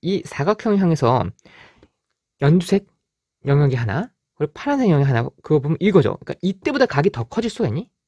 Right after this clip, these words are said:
없죠. 왜냐면 이게 좀 멀어지면 각이 더 작아져요. 봐, 이런 점이면 각이 좀 더 작아지잖아.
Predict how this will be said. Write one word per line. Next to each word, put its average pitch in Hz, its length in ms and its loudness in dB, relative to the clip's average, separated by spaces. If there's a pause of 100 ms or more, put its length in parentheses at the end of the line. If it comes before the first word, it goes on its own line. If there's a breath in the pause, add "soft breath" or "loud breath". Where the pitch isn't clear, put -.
없죠. - 320 -6
왜냐면 151 320 2 (480 loud breath)
이게 196 140 4
좀 226 200 0
멀어지면 170 760 4
각이 170 260 -4
더 202 120 0
작아져요. 117 840 -2 (1600 loud breath)
봐, - 120 -4
이런 190 220 4
점이면 185 260 2
각이 165 380 -2
좀 220 160 2
더 226 60 4
작아지잖아. 147 760 -4